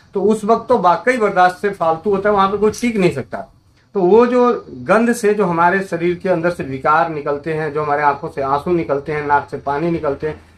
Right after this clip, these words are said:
ये एक तरह से हमारे शरीर के टॉक्सिस बाहर निकलते हैं। तो मैं यही कहना चाहूंगा कि जिन्हें भी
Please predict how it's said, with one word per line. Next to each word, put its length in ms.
ये 120
एक 200
तरह 120
से 120
हमारे 240
शरीर 280
के 140
टॉक्सिस 380
बाहर 300
निकलते 360
हैं। 140
तो 60
मैं 220
यही 320
कहना 240
चाहूंगा 320
कि 180
जिन्हें 460
भी 240